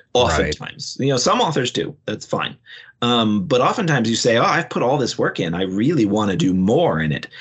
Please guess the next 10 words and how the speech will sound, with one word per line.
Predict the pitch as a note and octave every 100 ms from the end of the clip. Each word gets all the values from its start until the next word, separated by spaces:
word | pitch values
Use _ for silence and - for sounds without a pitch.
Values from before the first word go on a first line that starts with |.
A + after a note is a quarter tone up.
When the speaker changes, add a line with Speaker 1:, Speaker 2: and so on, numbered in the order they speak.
| - - -
Speaker 2:
And, | A#2 A#2+ A#2+ A2 - -
and | B2+ A#2+ A2
you're | F#2 A#2 C#3 C3
lucky | A#2+ E3+ - G2 F#2
as | A2+ G#2
an | G2+
author | E2+ A2
because | B2+ B2+ A2+
most | G#2 C#3+ D3+ -
readers, | D#3+ D#3 - - -